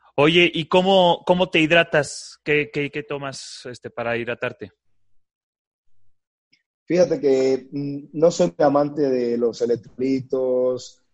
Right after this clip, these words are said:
Speaker 2: eh, de, de todas esas, eh, bebidas. Eh, me gusta más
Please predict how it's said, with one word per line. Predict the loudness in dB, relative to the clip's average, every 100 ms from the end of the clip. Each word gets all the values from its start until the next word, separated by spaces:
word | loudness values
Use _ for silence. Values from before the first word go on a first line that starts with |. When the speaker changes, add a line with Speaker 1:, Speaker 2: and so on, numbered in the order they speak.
| _ _
Speaker 2:
eh, | -4 -2 -2
de, | -2 -2 0 0 0 -2
de | -4 -2
todas | 0 0 -4
esas, | -6 -6 -6 -12 -8
eh, | -4 -4 -4 -8 -10
bebidas. | -4 0 2 2 2 -4 -18 _ _ _ -8
Eh, | -4 -2 -2 -6 -8 _ _ _ _
me | 0 2
gusta | 4 2
más | 4 2 0 -12 _